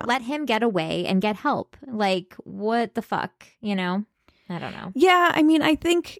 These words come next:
Speaker 2: it's not, like I said, does it make sense? Don't think too hard about it.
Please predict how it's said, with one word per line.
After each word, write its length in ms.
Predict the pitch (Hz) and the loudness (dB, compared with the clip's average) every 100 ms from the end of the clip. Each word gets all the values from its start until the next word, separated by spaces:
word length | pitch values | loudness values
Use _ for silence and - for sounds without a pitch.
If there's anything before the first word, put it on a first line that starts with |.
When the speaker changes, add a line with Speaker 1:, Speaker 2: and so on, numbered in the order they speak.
| _ | _
Speaker 2:
it's 280 | 269 262 - | 0 0 0
not, 280 | 285 302 - | 2 2 -2
like 240 | 247 254 240 | -4 -4 -2
I 100 | 226 | -6
said, 180 | - - - | -8 -14 -4
does 220 | 254 330 | 2 4
it 100 | 392 | 4
make 220 | 302 320 - | 4 0 2
sense? 440 | 262 254 277 - | 2 4 2 0
Don't 220 | - 339 | 0 0
think 180 | 370 381 | 0 0
too 140 | 285 | 2
hard 220 | 285 233 208 | 4 2 0
about 240 | - - | -4 -6
it. 220 | - - | -6 -8